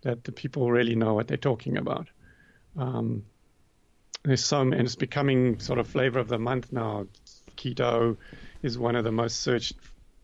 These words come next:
ter-, terms in, in, in Google right now, and, and everybody's jumping on the bandwagon, and, uh, we just wanna be sure that, that if people are going to be trying to teach other people,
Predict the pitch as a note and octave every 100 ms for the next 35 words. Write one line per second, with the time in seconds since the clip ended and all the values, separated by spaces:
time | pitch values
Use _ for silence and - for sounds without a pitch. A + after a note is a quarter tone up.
0 | - - - - - C#3 A#2+ A2+ A2 A2
1 | - A#2 A#2 A#2+ A2+ B2+ B2+ A2 G#2+ A#2
2 | B2 A2+ G#2+ A#2 - B2 A#2+ A2+ - -
3 | - - - - - C#3+ C#3 C#3+ C#3 -
4 | A#2+ D3 A#2+ A2+ A2+ A#2+ B2+ A#2+ A#2 A2
5 | G#2+ G#2+ G#2 - - - - - - -
6 | - - - - D#3+ C3+ B2+ C3+ - B2+
7 | A#2 G#2+ - A#2+ A2+ G#2 - - - _
8 | - - - C#3+ D3+ C3+ B2+ B2 A#2+ B2+
9 | A#2 A#2 - - C3 B2+ B2 B2+ C#3+ B2+
10 | - C3 B2 C3+ C3+ C3 B2+